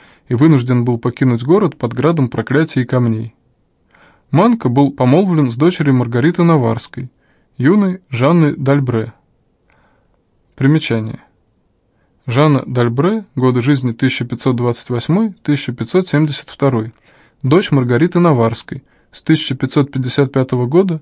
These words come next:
королева Наварры. Конец примечания. Маленькому Карлу Капаку предстояло соединиться с Марией, дочерью Карла пятого и Изабеллы Португальской, внучкой Хуаны Безумной и Филиппа Красивого.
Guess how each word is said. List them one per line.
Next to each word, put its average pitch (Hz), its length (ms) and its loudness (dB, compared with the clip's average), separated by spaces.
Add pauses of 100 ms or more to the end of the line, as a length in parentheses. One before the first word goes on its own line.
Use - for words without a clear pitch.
(160)
королева 135 460 0
Наварры. 117 520 0 (640)
Конец 139 320 -2
примечания. 120 680 -2 (1800)
Маленькому 156 580 2
Карлу 156 360 2
Капаку 156 460 0
предстояло 147 520 0
соединиться 131 580 0
с - 100 -4
Марией, 120 500 0 (100)
дочерью 127 440 0
Карла 117 300 0
пятого 175 400 -2
и 123 140 -4
Изабеллы 123 420 0
Португальской, 131 840 -2 (300)
внучкой 135 440 0
Хуаны 131 380 2
Безумной 156 500 2
и - 100 -8
Филиппа 143 400 -2
Красивого. 117 680 -4